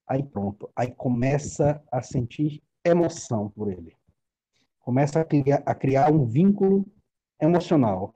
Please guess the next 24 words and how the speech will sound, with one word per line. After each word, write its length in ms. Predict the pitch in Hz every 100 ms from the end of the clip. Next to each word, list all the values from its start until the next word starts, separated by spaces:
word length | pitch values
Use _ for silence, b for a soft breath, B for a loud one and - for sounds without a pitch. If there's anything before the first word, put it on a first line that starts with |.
| _ _ _ _
Você 60 | -
começa 320 | 123 127 135
a 20 |
amar, 540 | 98 107 139 139 143
começa 340 | - 110 110 -
a 60 |
odiar, 640 | 120 104 104 127 139 135 - _ _ _ _ _ _ -
começa 440 | 117 127 - 135
a, 560 | 120 113 - 117 - 120
a 60 | - _ _ _ _ -
ter 100 | 127
raiva, 800 | 120 139 147 147 147 147 143 - _ _ _ _ _ -
né? 360 | 120 123 117 90
Você 400 | 98 117 - 143
se 300 | 135 - -
envolve 880 | 160 131 123 147 185 175 175 185 185 _ _ _
com 120 | -
sentimento. 800 | 170 180 160 196 143 131 - 113 104 - _ _ _ -
Aí 160 | 120
começa 580 | - 135 131 175 208 -
a 60 | 208
abrir 180 | 151
um 160 | 196 175
leque. 420 | 113 113 - _